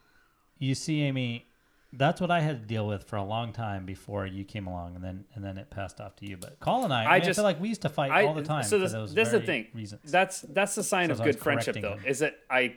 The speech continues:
Speaker 2: I push and correct and be, and, and be obnoxious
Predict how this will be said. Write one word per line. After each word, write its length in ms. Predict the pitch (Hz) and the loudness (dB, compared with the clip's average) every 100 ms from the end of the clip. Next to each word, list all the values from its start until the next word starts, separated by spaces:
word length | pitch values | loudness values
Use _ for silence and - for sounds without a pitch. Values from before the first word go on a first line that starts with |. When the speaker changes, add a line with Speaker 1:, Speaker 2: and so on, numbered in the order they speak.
| - | -2
Speaker 2:
I 100 | 127 | -2
push 440 | 120 - 180 - - | -2 0 0 0 -4
and 180 | 135 123 | -8 -6
correct 460 | 131 117 120 117 - | -4 0 0 0 -8
and 160 | 120 | -10
be, 340 | 110 110 107 - | -8 -8 -8 -10
and, 240 | 131 113 113 - | -8 -6 -8 -10
and 200 | 113 107 | -10 -6
be 160 | 110 | -6
obnoxious 800 | 101 113 120 117 117 101 - - | -4 -2 -2 -2 -6 -8 -10 -18